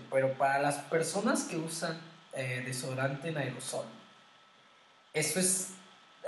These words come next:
sinceramente, se me hace una cosa tan más aberrante. Por más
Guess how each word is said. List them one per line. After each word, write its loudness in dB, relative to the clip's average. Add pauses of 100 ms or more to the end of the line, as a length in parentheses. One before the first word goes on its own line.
(380)
sinceramente, 2
se -4
me 0
hace -2
una 2
cosa -6
tan -4
más 0
aberrante. -4 (480)
Por 8
más 6